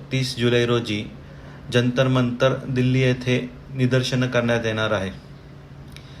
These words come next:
त्याच अनुषंगाने आम आदमी पार्टी देशातील सर्व मुख्य शहरांमध्ये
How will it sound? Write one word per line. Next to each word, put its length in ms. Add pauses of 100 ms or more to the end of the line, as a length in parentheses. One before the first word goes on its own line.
(300)
त्याच 240
अनुषंगाने 1000 (240)
आम 220
आदमी 220
पार्टी 640 (300)
देशातील 840
सर्व 640 (200)
मुख्य 640 (140)
शहरांमध्ये 880